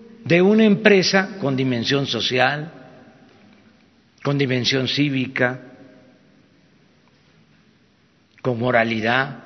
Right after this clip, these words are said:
No es un asunto legal. En el caso de la ley, nosotros vamos a cumplir. Ni modo, si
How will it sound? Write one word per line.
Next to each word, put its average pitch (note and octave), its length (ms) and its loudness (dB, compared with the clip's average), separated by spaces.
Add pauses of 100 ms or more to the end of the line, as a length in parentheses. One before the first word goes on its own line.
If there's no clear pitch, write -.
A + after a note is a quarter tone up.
(1120)
No D3 120 0
es F#3+ 120 2
un G#3+ 120 0
asunto F#3 460 0
legal. F3 600 0 (1900)
En B2 80 -4
el C3 140 -4
caso G#3 400 2 (1800)
de B2 460 0
la B2 180 0
ley, G#3 240 2
nosotros F#3 500 0
vamos F3+ 240 0
a D#3+ 80 0
cumplir. D#3 840 -4 (760)
Ni F3 180 2
modo, A3+ 840 2 (1600)
si D#3 960 -2